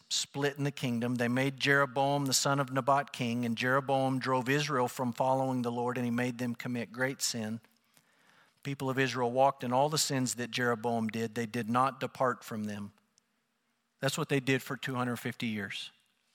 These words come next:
Exactly what Jeroboam did. Just a bunch of lemmings. They just followed right along. You know how easy it is to do that in our society? To just follow along?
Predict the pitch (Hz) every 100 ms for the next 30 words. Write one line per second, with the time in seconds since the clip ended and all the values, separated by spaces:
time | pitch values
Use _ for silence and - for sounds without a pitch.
0 | _ _ _ _ _ _ - 113 120 123
1 | 143 131 120 120 - _ _ _ _ _
2 | _ _ - 117 104 107 104 101 95 _
3 | - 135 113 104 135 - 101 - 120 196
4 | 180 - - - _ _ _ _ _ _
5 | _ _ _ _ _ _ _ _ - 135
6 | 127 - 123 131 120 120 120 113 104 92
7 | - _ _ _ _ _ _ _ _ _
8 | _ _ _ _ - 131 147 147 156 156
9 | 151 160 - 156 156 156 156 151 139 151
10 | - 156 165 156 165 175 - _ _ _
11 | _ _ _ _ _ _ _ _ _ _
12 | _ _ _ _ - 127 135 - 131 139
13 | 147 143 139 147 165